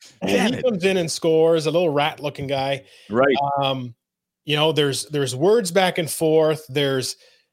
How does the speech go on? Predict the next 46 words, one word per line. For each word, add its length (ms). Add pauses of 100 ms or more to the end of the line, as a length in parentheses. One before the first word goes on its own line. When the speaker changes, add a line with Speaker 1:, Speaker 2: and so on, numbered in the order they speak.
Speaker 1:
um, 680
you 120
know, 80
guys 540
yelling 400
at 80
each 160
other, 240
and 140
it's 120
baseball, 420
so 140
there's 160
no 140
fighting, 480 (640)
right? 340
Or 100
there's 160
not 100
supposed 220
to 40
be 60
any 100
fighting. 360 (320)
Speaker 2:
Right. 260
Speaker 1:
So 100
how 160
do 80
you, 140
like, 400 (180)
get 320
back? 340
You 60
know, 140
now 260
it's, 160
you're 120
down, 600 (400)
I 80
think, 160
two 220
runs 360
maybe 240
at 80
that 200
point. 420